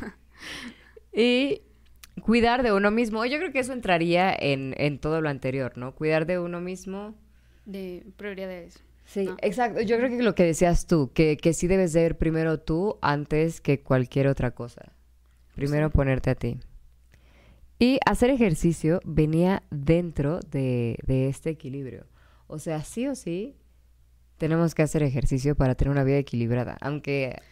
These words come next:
Speaker 1: no, o sea, aunque ser fitness o estar fit o tener un buen cuerpo no sea tu prioridad, hacer
Speaker 2: Sí.
Speaker 1: ejercicio, creo que para tener un funcionamiento normal está
Speaker 2: Sí,
Speaker 1: dentro de
Speaker 2: y
Speaker 1: las
Speaker 2: así sean
Speaker 1: prioridades.
Speaker 2: cualquier ejercicio, no sé, desde correr, nadar, inclusive yo incluiría bailar,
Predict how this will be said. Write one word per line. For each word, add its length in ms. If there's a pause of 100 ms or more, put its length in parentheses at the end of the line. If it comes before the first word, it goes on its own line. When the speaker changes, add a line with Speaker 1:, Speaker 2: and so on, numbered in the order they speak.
(560)
Speaker 1:
no, 400
o 140
sea, 200
aunque 200
ser 200
fitness 420
o 40
estar 300
fit 300
o 80
tener 160
un 80
buen 120
cuerpo 320
no 240
sea 340 (160)
tu 120
prioridad, 640 (500)
hacer 380
Speaker 2:
Sí. 60
Speaker 1:
ejercicio, 720 (300)
creo 200
que 100
para 340
tener 220
un 120
funcionamiento 640
normal 400
está 200
Speaker 2:
Sí, 60
Speaker 1:
dentro 200
de 40
Speaker 2:
y 40
Speaker 1:
las 60
Speaker 2:
así 120
sean 80
Speaker 1:
prioridades. 200
Speaker 2:
cualquier 260
ejercicio, 420
no 140
sé, 160
desde 260
correr, 480 (400)
nadar, 500 (280)
inclusive 600
yo 120
incluiría 400
bailar, 420